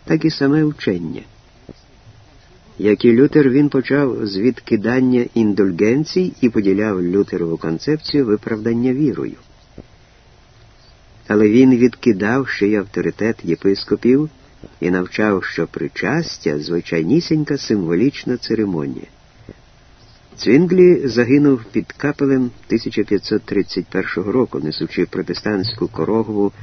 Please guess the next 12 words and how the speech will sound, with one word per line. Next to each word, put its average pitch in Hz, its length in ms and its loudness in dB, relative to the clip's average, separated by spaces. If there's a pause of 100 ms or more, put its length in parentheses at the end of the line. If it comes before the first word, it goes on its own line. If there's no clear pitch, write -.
(300)
у 90 140 0
війні 104 420 2
проти 87 420 -4
п'яти 85 340 -2
католицьких 98 720 -4
лісових 92 460 -2
кантонів. 104 640 -6 (1120)
Ця 147 180 0
війна 135 320 6
розколола 117 760 0 (240)
Швейцарську 92 800 -4
конфедерацію. 92 920 -6